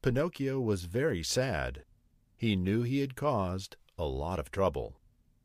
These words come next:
"We must find him and bring him home," he sobbed.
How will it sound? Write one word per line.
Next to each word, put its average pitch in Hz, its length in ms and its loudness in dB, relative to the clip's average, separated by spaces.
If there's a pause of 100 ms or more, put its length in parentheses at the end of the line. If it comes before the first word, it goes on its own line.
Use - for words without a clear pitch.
(100)
"We 196 160 2
must 156 280 -4
find 190 360 -6
him 92 260 -4 (360)
and 165 180 -2
bring 220 220 2
him 202 160 2
home," 170 600 -2 (540)
he 110 180 2
sobbed. 69 600 0